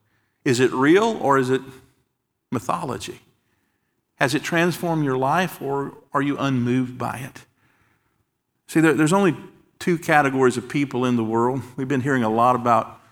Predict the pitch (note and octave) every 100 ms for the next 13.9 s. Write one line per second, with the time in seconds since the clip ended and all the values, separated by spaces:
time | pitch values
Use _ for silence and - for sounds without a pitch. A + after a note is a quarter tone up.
0 | _ B2+ C3 - B2 A#2+ B2+ A#2+ G#2+ A2+
1 | A#2+ B2 C3+ - A#2 B2 A#2 A#2 - C3+
2 | - A#2+ A2 A2 A#2+ G#2+ - - - _
3 | _ - - - B2+ - - A2 A2+ A#2+
4 | A#2+ B2 - - B2 A#2+ A2+ A2 - B2+
5 | A#2+ A2 A2+ C#3 B2 - - - _ _
6 | - C#3+ C3 B2+ B2 C#3+ D#3+ D3+ - -
7 | - - - D#3 D3 D3+ D3+ D#3 G#2+ A#2
8 | C#3 C#3+ C#3+ C#3 C#3 C#3+ - C#3+ C3+ -
9 | _ _ _ _ _ _ C3+ - C3+ B2
10 | A#2 B2+ A2+ B2 A#2 G#2+ - A#2+ A#2 A#2
11 | G#2+ G2 G2 F#2+ - - - _ _ _
12 | _ _ _ _ _ _ _ _ - B2
13 | A2+ A2+ B2 D3 C#3+ C#3 C3+ -